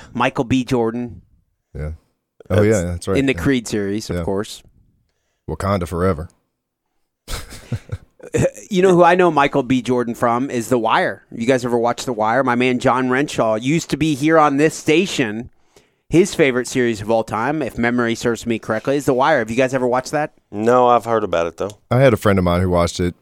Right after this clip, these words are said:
Speaker 3: pretty consistently, and I would go over to his house and, uh,
Speaker 1: Occasionally
Speaker 3: and
Speaker 1: see
Speaker 3: I would
Speaker 1: some of it.
Speaker 3: catch it sometimes. And, uh, I had a hard time with the guy that did the, the narration, the voiceover.
Speaker 1: Okay.
Speaker 3: I don't know. It was just, I'm picky.
Speaker 1: Okay. The Wire, though, Michael B. Jordan was a very young kid.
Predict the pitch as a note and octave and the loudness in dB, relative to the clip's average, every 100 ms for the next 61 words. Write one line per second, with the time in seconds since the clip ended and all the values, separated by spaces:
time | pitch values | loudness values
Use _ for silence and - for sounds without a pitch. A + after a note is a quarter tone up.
0 | - G2+ F2+ F2 E2 - F2+ D#2+ F2 F2 | -4 -2 -2 -2 -6 -4 -4 -4 -2 -2
1 | E2 E2 E2 F#2 E2 E2+ F#2+ D#2 F#2+ E2 | 0 -4 -2 -2 0 -2 -4 -2 0 0
2 | D#2+ - - - E2 D#2+ D#2+ D#2+ D#2+ A2 | -2 -6 -12 -4 -2 0 0 0 -2 -2
3 | F2+ F2 E2+ F2 G#2 A2 G2+ F2 F2+ - | 0 0 0 -2 -4 -2 0 0 -2 -4
4 | F2 E2+ F2+ F2 F2 - - _ - - | -4 -2 -2 -2 -2 -6 -12 _ -20 -20
5 | - F2+ E2 D#2 D2+ G#2+ C3 A2+ A2+ G2+ | -8 -4 -2 -2 -2 2 4 6 4 4
6 | G#2 G2+ F#2+ F#2 F2+ F2+ E2+ D#2+ E2 E2+ | 2 2 2 0 2 2 0 -2 -4 -4
7 | E2+ - F2+ E2 F2 E2+ F2 F#2 F2+ D#2 | -6 -4 -4 0 0 0 -2 -4 -4 -2
8 | F#2 G#2 G2 G2 F2 - A2+ A#2 - A2 | -2 0 0 0 -4 -6 -2 -2 0 -4
9 | - - - D#2+ D2 D2+ - F#2 E2+ F2+ | -6 -10 -6 -4 -4 -8 -6 -6 -4 -6
10 | - _ A2 G2+ E2+ E2+ D#2+ D#2 - A#3+ | -8 _ -4 -2 -4 -4 -10 -10 -4 -2
11 | C#4 C4+ - _ - - _ _ _ - | 0 -2 -4 _ -20 -20 _ _ _ 0
12 | D3 E3 F3 C#3 A2+ G#2 - B2 D#3+ G3+ | 4 6 6 4 2 0 -4 0 2 2
13 | G#3 F#3+ D3+ E3+ D3+ - A2+ D3+ F3 F3+ | 2 2 2 2 2 -4 -2 2 4 4
14 | D#3 D3+ D#3 - B2+ F2+ F2 | 2 0 0 0 0 -2 -10